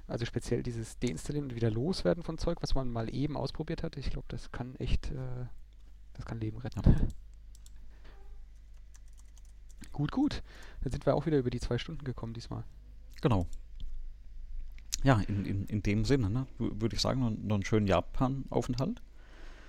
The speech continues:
Speaker 1: Ja, danke schön.
Speaker 2: Und den nächsten Podcast machen wir dann wahrscheinlich wieder,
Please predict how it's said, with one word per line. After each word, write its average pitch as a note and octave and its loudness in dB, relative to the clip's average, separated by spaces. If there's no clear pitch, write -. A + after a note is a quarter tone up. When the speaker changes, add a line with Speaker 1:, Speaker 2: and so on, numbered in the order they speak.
Speaker 1:
Ja, C3 2
danke D#3 2
schön. A2 -4
Speaker 2:
Und G#2+ 6
den G2+ 6
nächsten - 4
Podcast - 2
machen A2 4
wir A#2 4
dann A#2+ 0
wahrscheinlich A2+ 2
wieder, A2 4